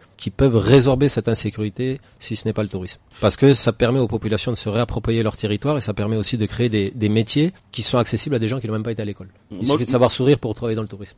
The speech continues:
Speaker 2: Maoulou Dayak, est-ce qu'il est facile d'organiser, euh, des événements comme le Grand Marathon, euh, du Ténéré ?
Speaker 1: Les événements au Niger, c'est,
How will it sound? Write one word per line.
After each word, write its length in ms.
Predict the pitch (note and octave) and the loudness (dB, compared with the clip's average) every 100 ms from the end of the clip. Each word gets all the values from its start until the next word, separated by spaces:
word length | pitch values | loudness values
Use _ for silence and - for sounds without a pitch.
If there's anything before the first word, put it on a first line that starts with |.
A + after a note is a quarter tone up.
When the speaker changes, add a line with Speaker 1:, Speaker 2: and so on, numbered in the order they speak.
| - | -6
Speaker 2:
Maoulou 240 | B2+ D3 | -2 0
Dayak, 360 | B2 B2 B2+ C#3+ | 0 0 0 -2
est-ce 260 | D3 E3 - | -2 -2 -6
qu'il 240 | - B2+ | -6 -2
est 220 | B2 A2+ A2 | -2 -2 -6
facile 460 | - B2 A2+ C3+ | -8 -8 -4 -2
d'organiser, 760 | B2+ A#2 A2+ A#2 A2 A#2+ A#2 A#2 | -2 0 -2 -2 -4 -2 -2 -2
euh, 80 | F#2+ | -6
des 260 | F#2+ G#2+ A2 | -6 -8 -6
événements 420 | A2 A2 A#2 A#2+ | -6 -6 -6 -6
comme 280 | B2 B2 A2+ | -6 -6 -6
le 80 | G#2+ | -6
Grand 220 | A2 A2 | -6 -6
Marathon, 720 | A2 G#2 F#2 - G#2+ F#2+ C2+ | -6 -8 -8 -8 -8 -8 -10
euh, 40 | F2+ | -10
du 160 | F#2+ | -12
Ténéré ? 420 | - G2+ F#2+ F#2 G2 _ _ - | -10 -10 -8 -12 -14 _ _ -10
Speaker 1:
Les 520 | B2+ A#2+ A#2+ C3+ B2+ | -4 -2 2 4 4
événements 260 | C#3 C#3+ E3 | 4 2 4
au 60 | D3 | 4
Niger, 280 | C3+ D3+ | 2 0
c'est, 200 | - B2 | 0 -4